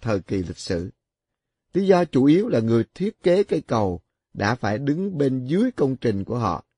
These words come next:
trước khi thông xe qua." Tức là họ đứng, họ làm với tất cả những trách nhiệm. Và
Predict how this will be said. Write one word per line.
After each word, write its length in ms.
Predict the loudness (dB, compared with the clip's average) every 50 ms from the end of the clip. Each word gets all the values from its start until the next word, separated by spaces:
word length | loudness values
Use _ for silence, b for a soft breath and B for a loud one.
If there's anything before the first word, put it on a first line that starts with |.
| _ _ -2
trước 160 | -2 -2 -2 _ -8
khi 260 | -4 -2 -2 -2 -2 -6 _ _ _ _ _ _ _ _ _ _ _ -10
thông 240 | -6 -4 -4 -4 -4
xe 280 | -4 -2 0 0 0
qua." 240 | 0 -2 -6 -6 -8 -10 _ _ _ _ _ _ _ _ _ _ _ _ _ _ _ _ _ _ _ _ _ -18
Tức 160 | -14 -8 -6
là 200 | -4 -4 -4 -6 -10 _ _ _
họ 360 | -8 -4 -4 -2 -2 -4 -4
đứng, 320 | -2 -2 -4 -4 -4 -6
họ 120 | -6 -6 -6 -8 _ _ _ _ _ _ _ _ _ _ _ -16
làm 580 | -12 -6 0 2 2 4 2 2 0 -4 -6 -4
với 140 | -4 -4 -2
tất 260 | -2 -4 -6 -4 -4
cả 200 | -4 -2 -2 -2
những 160 | -4 -4 -4
trách 220 | -4 -6 -6 -6 -4
nhiệm. 200 | -2 -2 -2 -2 -6 _ _ _ _ _ _ _ _ _ _ _ _ _ _ _ _ _ _ _ _ _ _ _ _
Và 500 | -6 -2 0 2 2 2 2 0 -2 -6